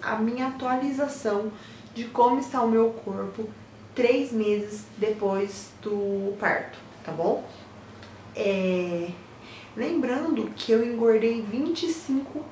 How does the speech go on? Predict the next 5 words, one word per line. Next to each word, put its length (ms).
quilos, 720
tá? 280
Na 140
minha 280
gestação. 760